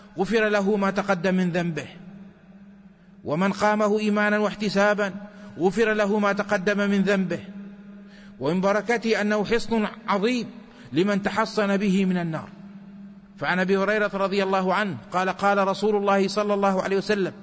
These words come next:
"الصيام جنة وحصن حصين من النار". رواه الإمام أحمد. فمن كف نفسه عن الشهوات في الدنيا بالصيام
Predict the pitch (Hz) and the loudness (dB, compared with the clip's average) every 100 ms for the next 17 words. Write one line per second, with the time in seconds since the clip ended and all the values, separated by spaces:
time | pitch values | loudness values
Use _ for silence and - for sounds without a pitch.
0 | - - - - - - 180 196 202 208 | -20 -20 -20 -20 -10 -6 -4 0 2 2
1 | 196 190 156 214 214 208 - - - - | 2 2 2 2 2 0 -4 -14 -18 -18
2 | - - 135 160 208 - 202 185 151 180 | -16 -6 -4 2 0 2 -2 -2 -2 -4
3 | 190 208 214 208 196 170 185 185 180 185 | 0 0 2 2 0 0 0 0 0 0
4 | 160 - - - - - - - - - | -2 -8 -18 -16 -16 -14 -16 -18 -20 -20
5 | - - - - 156 202 196 190 196 180 | -20 -20 -20 -2 2 2 2 2 2 0
6 | 175 156 175 185 - - - - - - | -2 -4 -2 0 -2 -6 -18 -20 -20 -20
7 | - - 170 190 180 226 220 202 208 202 | -20 -2 0 2 0 0 0 0 0 0
8 | 214 196 185 196 196 185 196 214 196 190 | 0 2 2 -2 -2 0 2 2 0 -4
9 | 147 214 208 185 190 - 190 208 202 | -2 0 2 0 -2 0 0 2 0